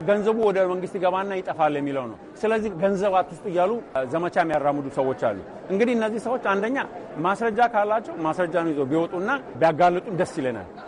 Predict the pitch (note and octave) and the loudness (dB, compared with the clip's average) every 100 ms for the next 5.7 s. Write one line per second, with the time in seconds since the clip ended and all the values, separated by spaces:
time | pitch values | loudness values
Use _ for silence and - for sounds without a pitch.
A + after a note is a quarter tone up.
0 | - F3 B3+ A#3+ A3+ A3 E3 F3+ D#3+ D#3+ | -8 -2 0 2 2 0 -4 -4 -4 -4
1 | C#3 C3 C3 B2 C#3 E3+ - F3 F#3+ G#3+ | -4 -2 -2 -2 -4 -10 -6 -2 0 -2
2 | B3 - F#3+ F#3 G3 G#3 G#3+ E3 D#3+ E3+ | -2 0 2 2 0 -6 -2 0 2 2
3 | D#3 D3 C3 C3+ C3+ C#3 E3+ C4 - - | 2 0 -2 -4 -6 -8 -8 -10 -12 -16
4 | - - D#3 E3+ E3+ D#3+ B2+ - - F3 | -16 -6 0 2 2 0 -4 -16 -12 -4
5 | F3 F#3 F3 F3+ D#3 D3 | -2 -2 -2 0 0 -2